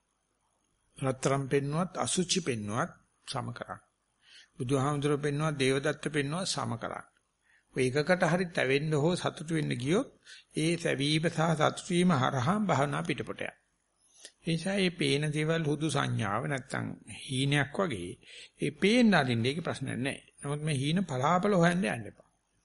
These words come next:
කේන්දර බලන්න යන්න එපා. අංජනන් එළිය අරින්න යන්න එපා. ඒක තමයි ත-, මේ පුත්තජන ලෝකේ හැටි. ඕකට පුළුවන් තරම් පෙන්න එන්න අරින්න. දිගට පෙන්නන දේ පෙන්නන්න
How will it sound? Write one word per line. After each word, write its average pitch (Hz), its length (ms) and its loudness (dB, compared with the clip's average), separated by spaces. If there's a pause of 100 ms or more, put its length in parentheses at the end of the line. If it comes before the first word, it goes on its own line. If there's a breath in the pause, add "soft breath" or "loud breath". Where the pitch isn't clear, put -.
(280)
කේන්දර 165 360 2
බලන්න 160 380 2
යන්න 123 200 -2
එපා. 107 180 -4
අංජනන් 151 400 0
එළිය 160 180 0
අරින්න 156 240 0
යන්න 143 240 -2
එපා. 127 240 0
ඒක 143 200 -4
තමයි 147 280 -4
ත-, 156 180 -6
මේ 131 180 0 (1120 loud breath)
පුත්තජන 156 560 0
ලෝකේ 143 360 4
හැටි. 131 300 -2 (340 loud breath)
ඕකට 196 300 -2
පුළුවන් 190 340 2
තරම් 277 240 -4
පෙන්න 254 180 -4 (120)
එන්න 202 260 -6
අරින්න. 98 260 -8 (400)
දිගට 185 640 0 (560 loud breath)
පෙන්නන 190 260 0 (160)
දේ 254 140 -2
පෙන්නන්න 156 280 0